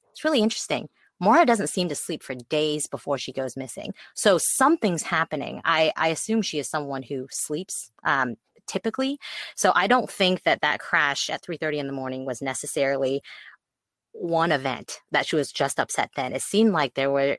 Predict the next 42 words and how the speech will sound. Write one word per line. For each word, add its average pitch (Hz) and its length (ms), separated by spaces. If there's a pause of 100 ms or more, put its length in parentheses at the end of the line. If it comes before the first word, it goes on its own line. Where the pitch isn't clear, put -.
there 147 140
were 139 100
days 139 380
of 127 100
stress - 460
leading 135 280
up 135 180
to - 180
it. - 260 (340)
Um, 147 220
and 147 80
I 151 80
agree 185 260
with 156 220
you. 143 80
Know, 131 60
how 165 240
do 196 60
you 170 120
T-bone 131 480
something 127 340
like 120 220
that, - 180
something 135 240
that 127 120
seems 131 260
so 131 220
obvious? - 520 (340)
Which 185 180
is 156 120
why 160 260
we 139 100
spent - 320
some, 180 160
and 175 140
you 214 140
guys 196 200
have 143 100
spent 135 240
so 170 220
much 160 180
time 135 480